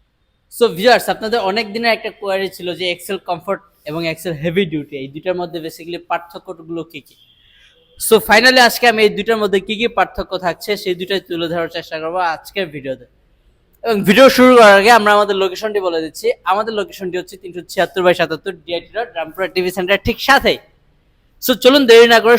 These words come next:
শুরু করা যাক আমাদের আজকের ভিডিওটি। ভিউয়ার্স, প্রথমে যদি আমাদের চোখে পড়ে, তো প্রথম যে পার্থক্যটা আমাদের চোখে আসবে, এটার হেডলাইটের উপর একটি ফেয়ারিং রয়েছে এক্সেল কমফোর্ট, but এক্সেল হেভি ডিউটিতে এই ফেয়ারিং নেই। So এটার থেকে কিন্তু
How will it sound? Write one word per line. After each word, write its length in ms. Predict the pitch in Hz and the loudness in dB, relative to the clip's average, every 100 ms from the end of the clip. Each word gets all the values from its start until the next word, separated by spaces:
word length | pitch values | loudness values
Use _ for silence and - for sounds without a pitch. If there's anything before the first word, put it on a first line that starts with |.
| 233 | 2
শুরু 140 | 214 208 | 0 2
করা 220 | 196 185 | 2 2
যাক 100 | 220 208 | 0 -2
আমাদের 180 | 185 202 175 | -2 -4 -4
আজকের 280 | - - 214 | -6 -4 -4
ভিডিওটি। 360 | 175 156 151 131 - _ _ _ - _ _ _ _ _ _ _ - | -4 -4 -4 -6 -20 _ _ _ -20 _ _ _ _ _ _ _ -2
ভিউয়ার্স, 300 | 240 196 - - | 2 2 0 -2
প্রথমে 280 | 208 214 262 262 | 0 2 0 0
যদি 120 | 233 247 | 0 2
আমাদের 200 | 226 220 214 | 2 -2 -2
চোখে 180 | 208 220 214 | -4 -4 -2
পড়ে, 180 | 170 185 185 | -2 -2 -6
তো 40 | 180 - | -14 -10
প্রথম 200 | 190 196 208 | -8 -8 -6
যে 60 | 208 208 | -6 -4
পার্থক্যটা 420 | 170 - 156 180 170 | -8 -8 -8 -4 -4
আমাদের 160 | 170 165 | -4 -10
চোখে 160 | 160 170 | -6 -4
আসবে, 180 | 143 175 - | -4 -6 -8
এটার 180 | 185 214 196 | -6 -4 -4
হেডলাইটের 340 | 185 180 196 196 | -6 -6 -6 -8
উপর 100 | 196 | -8
একটি 120 | 180 185 - | -10 -14 -6
ফেয়ারিং 280 | 175 180 180 160 | -4 -4 -6 -4
রয়েছে 300 | 160 160 208 190 | -4 -6 -10 -12
এক্সেল 220 | - 175 - | -14 -14 -10
কমফোর্ট, 320 | 156 175 226 - _ _ _ _ | -8 -4 -4 -6 _ _ _ _
but 120 | 156 156 | -10 -8
এক্সেল 200 | 165 208 185 | -6 -4 -2
হেভি 200 | 170 170 185 | -2 -2 -4
ডিউটিতে 320 | 196 202 196 208 196 208 233 - | -4 -6 -6 -10 -12 -14 -12 -10
এই 60 | 180 | -10
ফেয়ারিং 260 | - 175 175 165 196 | -8 -8 -6 -8 -8
নেই। 140 | 190 120 _ _ _ _ _ - | -8 -10 _ _ _ _ _ -4
So 80 | 262 220 - 196 | 0 0 -2 -6
এটার 180 | 196 262 | -2 -2
থেকে 140 | 269 269 262 | -2 -6 -6
কিন্তু 180 | 254 | -2